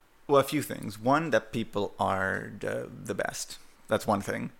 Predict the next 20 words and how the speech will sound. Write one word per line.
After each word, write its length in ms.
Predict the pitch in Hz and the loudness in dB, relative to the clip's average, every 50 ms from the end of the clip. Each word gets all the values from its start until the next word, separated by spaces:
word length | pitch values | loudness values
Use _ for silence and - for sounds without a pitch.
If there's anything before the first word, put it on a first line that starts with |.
| - - - - - - - - | -20 -20 -20 -20 -20 -20 -4 0
Uh, 200 | 110 101 101 98 95 - _ _ _ - - - - - - - - - - - - 127 | 2 2 2 2 -2 -10 _ _ _ -20 -20 -20 -20 -20 -20 -20 -20 -20 -20 -16 -10 -6
genuinely, 560 | 120 135 185 214 220 190 170 151 143 139 127 | 2 4 4 4 6 4 2 2 2 2 2
that 180 | 110 120 - - - | 2 2 0 2 0
I, 120 | 127 127 123 - - - _ _ _ _ _ _ _ _ _ _ _ _ _ - - | -2 -2 -2 -10 -18 -20 _ _ _ _ _ _ _ _ _ _ _ _ _ -10 -6
I 120 | 131 135 | -6 -6
don't 280 | 113 - 165 175 165 151 | 2 2 2 2 4 2
know 140 | 143 131 | 2 2
how, 260 | 123 107 127 120 110 104 | 2 2 0 0 0 0
but 120 | - 110 | 0 0
I 80 | 113 117 | 0 0
just 160 | 113 113 - | -2 -4 -6
got 160 | - 107 101 - | -4 -4 -4 0
very 220 | 110 104 95 92 | 0 0 2 2
lucky 460 | 92 95 95 104 - - - 107 113 - _ - - | 0 -2 -2 -4 -4 -10 -14 -14 -14 -18 _ -20 -12
with 140 | - 101 - | -12 -10 -8
the 60 | - 95 | -8 -8
people 280 | - 107 98 - 104 | -8 -8 -6 -6 -6
who 60 | 95 92 | -8 -8
found 440 | - - 101 98 98 98 98 95 90 | -8 -2 -2 0 0 0 -2 -4 -4
my 500 | 95 95 92 90 90 92 90 92 107 | -6 -6 -4 -6 -6 -8 -8 -10 -12